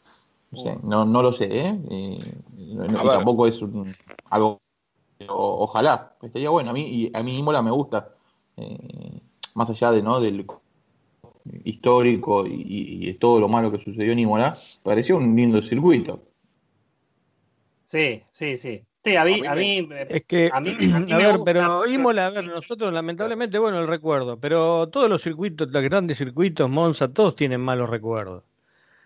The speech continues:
Speaker 4: El tema es volver a, sobre lo mismo. Obviamente,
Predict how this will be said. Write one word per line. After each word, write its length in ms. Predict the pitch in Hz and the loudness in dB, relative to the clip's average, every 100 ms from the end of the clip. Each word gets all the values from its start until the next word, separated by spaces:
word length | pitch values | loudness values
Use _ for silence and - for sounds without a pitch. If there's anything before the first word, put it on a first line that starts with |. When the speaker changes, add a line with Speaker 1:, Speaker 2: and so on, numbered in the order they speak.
| _ _ _ _ | _ _ _ _
Speaker 4:
El 180 | 127 123 | -2 2
tema 260 | 180 208 196 | 4 4 4
es 60 | |
volver 440 | 151 160 165 202 202 | 4 4 4 2 2
a, 340 | 185 143 135 | -2 -6 -8
sobre 420 | - - 143 143 | -10 -8 -4 -2
lo 120 | 143 | 0
mismo. 600 | 156 220 214 220 240 254 _ _ _ _ _ | 2 2 2 2 0 -2 _ _ _ _ _
Obviamente, 680 | 156 156 180 233 170 139 | 0 2 2 0 0 -2